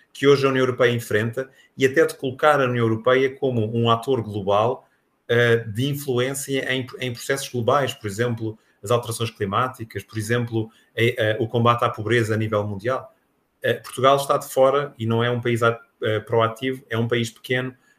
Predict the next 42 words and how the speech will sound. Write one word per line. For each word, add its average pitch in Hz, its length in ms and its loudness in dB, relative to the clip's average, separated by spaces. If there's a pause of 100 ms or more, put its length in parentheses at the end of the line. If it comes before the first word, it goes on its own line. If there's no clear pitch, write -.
(100)
mas 117 220 0
dentro 120 260 0
da 120 100 0
União 117 140 4
Europeia 120 340 4
pode 113 220 0
ser 110 160 0
maior 113 400 2
e 110 80 0
é 107 40 2
isto 113 200 -2
que - 60 -12
nós 113 100 -4
estamos 104 240 -10
a 107 80 -10
ser. - 260 -12 (120)
E 120 100 -2
é 143 40 0
isto 147 200 -6
que - 80 -8
o 139 60 -2
Volt 143 280 0
quer 143 220 -4
fazer, 147 360 -4 (280)
quer 139 120 6
esclarecer 120 460 0
as 104 80 -4
pessoas 131 520 -4 (200)
e 117 60 -20
quer 123 180 2
dar 113 200 6
oportunidade 104 580 0
às 101 100 -4
pessoas 117 380 -4
de, 107 200 -6
votando 104 500 -2
no 98 120 -6
Volt, 107 380 -2 (420)
alavancar 117 640 2
toda 120 180 0
esta 113 140 -4
transformação 113 800 -6